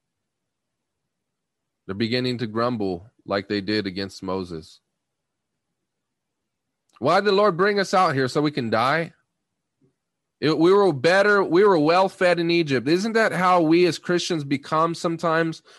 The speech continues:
We have stinking hearts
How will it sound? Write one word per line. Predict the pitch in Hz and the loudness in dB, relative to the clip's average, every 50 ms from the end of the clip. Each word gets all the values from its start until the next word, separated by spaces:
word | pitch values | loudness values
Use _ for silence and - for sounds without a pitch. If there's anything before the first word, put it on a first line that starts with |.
| - _ _ | -20 _ _
We | 131 139 139 | -2 0 0
have | 151 165 170 147 | 2 0 0 -2
stinking | - - - - - 160 170 180 175 - 180 165 151 143 135 - _ _ _ _ _ _ _ | -4 -10 -12 -6 -2 -2 -2 -2 -2 -4 -4 -4 -4 -4 -8 -10 _ _ _ _ _ _ _
hearts | - - 139 147 - 170 - - - - - - - | -6 -2 0 2 2 2 0 -2 -8 -18 -20 -20 -20